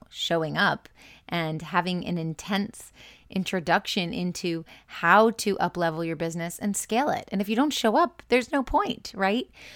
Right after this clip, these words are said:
So I already know there is a misalignment with the no-shows. So I did a post for content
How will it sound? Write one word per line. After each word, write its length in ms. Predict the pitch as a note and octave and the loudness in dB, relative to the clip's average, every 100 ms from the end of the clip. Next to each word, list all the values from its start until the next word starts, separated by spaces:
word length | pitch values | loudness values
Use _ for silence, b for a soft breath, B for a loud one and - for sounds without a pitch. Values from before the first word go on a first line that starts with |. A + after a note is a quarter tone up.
| B | B
So 160 | - | -2
I 100 | A3+ - | 0 2
already 380 | A3 A3 G3+ G3+ | 4 4 4 2
know 240 | F#3+ F3+ | 2 0
there 220 | E3 E3 | 0 0
is 260 | - F3 E3 | 0 -2 -2
a 140 | - F3 | -2 -2
misalignment 840 | E3+ E3+ - E3+ D#3+ D#3+ D#3 - | -2 -4 -4 -2 -2 -4 -6 -6
with 180 | F#3 - | -8 -4
the 100 | D#3+ | -2
no-shows. 680 | D#3 D#3+ - - - - - b b | -2 -4 -6 -8 -8 -12 -16 b b
So 160 | - A3+ | -4 0
I 80 | A3+ | 0
did 240 | G3 C4+ | 2 2
a 80 | E4+ | 2
post 580 | E4+ - G#3 F#3 - - | -2 -4 -2 -2 -6 -10
for 160 | - | -8
content 640 | G3 A#3+ D4+ C#4 F3 E3+ | -6 0 0 0 -2 -4